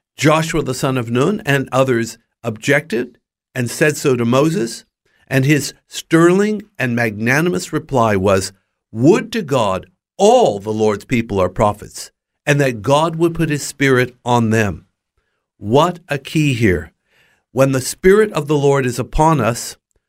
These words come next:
we have a prophetic mantle. I'm not saying we're all prophets, but we are doing a prophetic function. We are walking with God. We are representing God.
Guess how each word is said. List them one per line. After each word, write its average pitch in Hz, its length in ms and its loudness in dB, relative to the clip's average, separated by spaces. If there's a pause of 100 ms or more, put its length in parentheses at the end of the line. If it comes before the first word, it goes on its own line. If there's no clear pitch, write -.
(180)
we 151 540 0
have 131 180 -2
a 127 80 2
prophetic 120 640 -2 (100)
mantle. 123 500 -2 (200)
I'm 190 100 -2
not 175 160 2
saying 139 240 0
we're 110 160 2
all 104 80 2
prophets, 165 600 -2 (240)
but 131 180 0
we 135 220 4
are 117 240 2 (260)
doing 139 300 2
a 120 40 -2
prophetic 127 540 -2
function. 135 420 -4
We 131 160 2
are 123 220 0 (500)
walking 170 520 0
with 175 160 0
God. 135 420 0 (300)
We 123 180 2
are 104 100 2
representing 160 680 0
God. 131 420 0